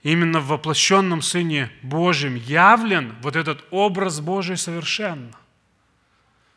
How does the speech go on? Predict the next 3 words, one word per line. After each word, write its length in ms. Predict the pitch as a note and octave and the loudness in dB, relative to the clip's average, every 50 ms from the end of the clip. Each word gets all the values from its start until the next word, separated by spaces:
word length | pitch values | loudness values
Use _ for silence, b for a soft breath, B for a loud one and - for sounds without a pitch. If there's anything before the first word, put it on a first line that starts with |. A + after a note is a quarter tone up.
| _ _ _ _ _ _ _ _ _ _ _ _ _ _ _ _ _ _ _ _ _ _ _ _ _ _ _ _ _ _ _ _ _ _ _ _ _ _ _ _ _ _ _ _ _ _ _ _ _ _ _ _ _ _ _ _ _ _ _ - | _ _ _ _ _ _ _ _ _ _ _ _ _ _ _ _ _ _ _ _ _ _ _ _ _ _ _ _ _ _ _ _ _ _ _ _ _ _ _ _ _ _ _ _ _ _ _ _ _ _ _ _ _ _ _ _ _ _ _ -12
И 460 | D#3 D3+ D3+ D3+ D3+ D3+ D3+ D3 D3 C#3 - b b b b b b b b b b _ _ _ _ _ _ _ _ _ _ _ _ _ _ _ D#4+ D4+ _ _ _ _ _ _ _ _ _ _ _ _ _ _ _ _ - | -10 -8 -8 -6 -6 -8 -8 -10 -10 -14 -18 b b b b b b b b b b _ _ _ _ _ _ _ _ _ _ _ _ _ _ _ _ _ _ _ _ _ _ _ _ _ _ _ _ _ _ _ _ _ -14
нам 160 | D3 D3+ D#3 | -12 -10 -8
нужно 500 | D#3+ F3+ A3 B3+ A3+ F#3 G3 F#3 D#3 C#3 | -6 -6 -4 -4 -4 -4 -4 -6 -6 -8